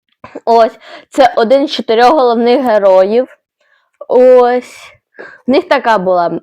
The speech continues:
е, вони усі було четверо друзів. Там був Гон, Кілуа, е, якраз Курапіка та ще один, я,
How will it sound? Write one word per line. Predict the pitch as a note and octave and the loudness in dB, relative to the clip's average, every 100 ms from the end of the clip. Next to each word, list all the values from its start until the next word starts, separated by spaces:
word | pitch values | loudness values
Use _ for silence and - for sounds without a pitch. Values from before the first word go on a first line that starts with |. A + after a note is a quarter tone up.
| - - | -14 -6
е, | F#3 F3+ F3+ F3 F3 | -2 0 0 0 0
вони | F3 A#3 C#4 | -2 -2 0
усі | C#4+ C#4+ | -2 -4
було | A3 A#3 B3 | -4 0 -2
четверо | C4 B3 A#3+ A#3 | -2 -6 -2 -2
друзів. | A#3 D#4+ G4+ G#4 F4+ F4+ F4 - _ _ _ _ _ _ _ _ _ _ _ A3 | 0 2 4 2 0 0 -2 -8 _ _ _ _ _ _ _ _ _ _ _ 0
Там | A3 G#3+ | 0 0
був | G#3+ G3+ | -2 -2
Гон, | A#3+ D#4+ G4+ G4+ F#4+ E4 | 0 2 4 2 0 -4
Кілуа, | - A3+ G#3+ A#3+ E4 F4 F4 E4 D4 C4+ - - - - | -4 -2 0 2 4 6 4 2 -2 -6 -12 -20 -12 -4
е, | E3+ E3 E3+ | -2 -2 -2
якраз | F3 G#3+ A#3+ A#3+ - | -2 -2 -2 -4 -2
Курапіка | B3+ C#4 E4+ E4+ C4 A#3 | -2 2 2 2 -4 -2
та | A3+ G#3+ A3 | 2 2 0
ще | - B3+ C4 A#3 - | -4 -2 -2 -2 0
один, | G3+ G3+ E4 F4+ D#4+ | 0 0 -2 -2 -2
я, | C4 | -4